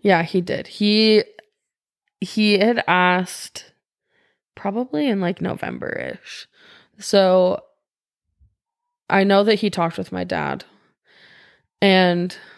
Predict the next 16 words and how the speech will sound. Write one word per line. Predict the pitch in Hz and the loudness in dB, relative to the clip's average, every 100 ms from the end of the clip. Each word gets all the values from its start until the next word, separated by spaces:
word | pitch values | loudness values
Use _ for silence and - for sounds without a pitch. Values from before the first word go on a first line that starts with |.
| _ _ - 214 - _ _ - _ _ - | _ _ -18 -16 -18 _ _ -20 _ _ 0
I | 190 | 2
don't | 190 156 | 2 2
know | 170 165 | 2 2
a | 175 185 | 0 -2
ton | - 180 | -4 -4
of | 180 | -4
that. | 190 90 | -4 -2
I, | 113 - - | -2 -2 0
I've | 202 | 0
actually | 320 - 359 | 0 2 2
never | 202 | 4
asked | - 202 - | 2 0 -2
my | 190 | -6
dad | - - | -6 -10
about | - - | -10 -10
that. | - - | -12 -12